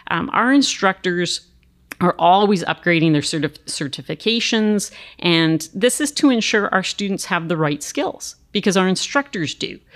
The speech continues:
So we are at Concordia committed to providing a collaborative research environment that's industry-based training opportunities for in-demand careers and opportunities for industry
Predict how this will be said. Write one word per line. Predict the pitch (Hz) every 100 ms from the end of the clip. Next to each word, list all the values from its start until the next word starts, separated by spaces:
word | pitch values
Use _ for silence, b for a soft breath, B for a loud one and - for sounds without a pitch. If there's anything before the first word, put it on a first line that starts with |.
| B B
So | - - 220 208 208 -
we | 175 220 247 -
are | 190 196 196 -
at | 180 180 151 -
Concordia | 202 170 220 262 214 165
committed | 156 185 180 208 233 240
to | 214
providing | 185 170 170 170 180 175
a |
collaborative | 156 180 147 160 180 208 220 214 202
research | - 160 175 - 165 -
environment | 156 143 147 151 147 131 - B B B
that's | 170 - -
industry-based | 220 233 220 - 202 151 139 151 165 -
training | - 165 165 156
opportunities | 151 147 156 - 262 240 165 147 139 B B B
for | - 185
in-demand | - 175 165 156 147 143 139
careers | - 143 160 190 156 147
and | - 156
opportunities | 143 147 151 165 160 143 143
for | - 151
industry | 180 208 208 - 147 139 147